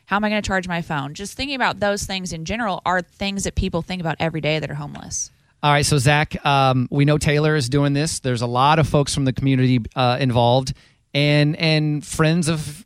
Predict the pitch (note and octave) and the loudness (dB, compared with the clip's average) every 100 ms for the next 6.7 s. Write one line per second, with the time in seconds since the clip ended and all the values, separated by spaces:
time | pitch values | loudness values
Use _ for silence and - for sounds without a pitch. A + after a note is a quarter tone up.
0 | _ C#3+ C#3+ D#3+ F#3 D3+ - C3+ D3+ D3 | _ 0 2 4 4 2 0 2 4 4
1 | C#3 C#3+ C3+ B2 B2+ C#3 D3+ D#3 D#3+ D#3 | 4 4 4 4 2 2 2 4 4 4
2 | D3+ D3 C3+ - C3 C#3+ C3+ B2+ A2 C3+ | 2 2 2 0 0 2 2 0 0 0
3 | B2+ B2+ B2+ A#2+ A2+ - _ _ _ _ | 2 4 4 4 0 -6 _ _ _ _
4 | _ A#2 C3 A#2+ C3+ - - C3+ A#2 G#2 | _ -4 -2 -2 -2 -2 0 2 2 0
5 | B2 A#2+ B2+ C3+ B2+ B2+ A#2+ G#2 A2+ B2 | 0 0 4 4 4 2 2 2 2 2
6 | A#2+ B2 A#2 A2 G#2+ - | 2 2 2 2 -2 -4